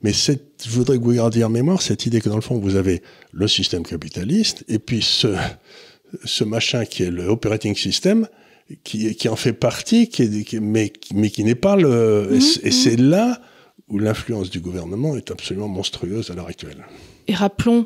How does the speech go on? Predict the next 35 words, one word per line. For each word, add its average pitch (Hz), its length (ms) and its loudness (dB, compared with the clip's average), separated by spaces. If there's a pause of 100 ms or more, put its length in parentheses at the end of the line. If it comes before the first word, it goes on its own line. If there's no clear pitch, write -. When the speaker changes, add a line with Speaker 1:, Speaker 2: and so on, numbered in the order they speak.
(160)
Speaker 2:
pendant 185 240 2
qu'on 185 220 2
y 202 80 6
est, 233 80 4
que 233 100 -4
tout 214 240 -4
ça - 260 0
aussi 226 320 4
n'a 214 120 6
rien 185 160 4
à 185 80 4
voir 226 140 2
avec 208 180 0
le 190 40 4
libéralisme, 202 960 2
euh, 180 220 2
parce - 260 0
que 208 120 0
Speaker 1:
Ah, - 20 6
que 190 60 4
Speaker 2:
j'ai, 175 120 4
Speaker 1:
dalle. 202 300 4 (100)
Speaker 2:
<laughs> - 120 -20
j'ai - 300 2 (140)
encore 277 420 2
des 226 140 2
gens, 226 260 2 (320)
j'expliquais 226 560 -2
sur 220 220 2
le 196 80 4
libé-, 196 260 0 (300)
et 196 80 2
alors 180 180 2
on 180 40 2
m'expliquait, « 185 460 0